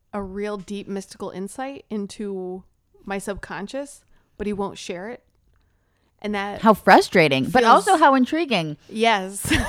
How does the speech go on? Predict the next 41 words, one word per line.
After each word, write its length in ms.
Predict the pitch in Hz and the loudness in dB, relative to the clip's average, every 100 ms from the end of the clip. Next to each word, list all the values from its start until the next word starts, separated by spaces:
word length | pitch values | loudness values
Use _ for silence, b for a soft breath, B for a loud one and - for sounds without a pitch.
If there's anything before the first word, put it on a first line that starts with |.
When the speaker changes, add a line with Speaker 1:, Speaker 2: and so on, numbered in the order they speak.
| - | -4
Speaker 1:
<laughs> 220 | - 160 | -4 6
Speaker 2:
Gentlemen, 480 | 214 247 311 285 262 | 10 10 10 8 6
take 180 | 247 233 | 4 4
notes, 260 | 262 220 - | 6 4 2
'cause 160 | 180 | 0
that's 240 | 165 175 - | 4 4 4
how 100 | 226 | 0
you 220 | 185 151 | 0 -6
keep 360 | - 226 226 143 | -6 -8 -6 -6
us 160 | 151 - | -8 -6
coming 400 | 202 196 208 208 | -4 -2 -2 4
back, 240 | 170 143 | 4 4
'cause 180 | 170 165 | -2 -2
we 140 | 175 | -2
are 60 | 180 | 0
like, 220 | 165 160 - - b b b b b | 2 2 -2 -20 b b b b b
"What's 260 | - 208 208 | 2 2 4
he 80 | 240 | 0
thinking 380 | 208 233 262 185 | 2 2 2 2
in 80 | |
that 200 | 170 160 160 | 2 0 -2
deep 220 | 196 185 | -4 -2
well 600 | 160 156 151 165 196 185 | -2 4 6 8 6 4
of 200 | 156 160 | 0 0
knowledge 640 | 190 170 180 185 240 180 175 | 0 2 4 6 6 6 2
and 180 | 170 | 0
wisdom 400 | 170 190 214 214 | 4 6 6 4
he 140 | 170 170 | 2 -2
has?" 400 | 175 180 175 247 | -2 0 2 4
Speaker 1:
Yeah, 100 | 359 | 6
I'm 180 | 440 320 | 6 4
like, 220 | 285 262 | 2 0
"What 320 | 233 254 330 - | -2 -4 -4 -4
the 100 | 285 | -6
fuck 300 | - 311 302 | -2 -4 -4
did 100 | 277 | -4
I 120 | 269 | -4
just 360 | 214 240 240 233 | -4 -6 -6 -10
reveal 400 | 226 220 269 302 | -12 -8 -8 -6
about 280 | 190 180 | -8 -10
myself?" 760 | 180 175 - 165 156 170 - _ | -10 -14 -12 -10 -8 -10 -16 _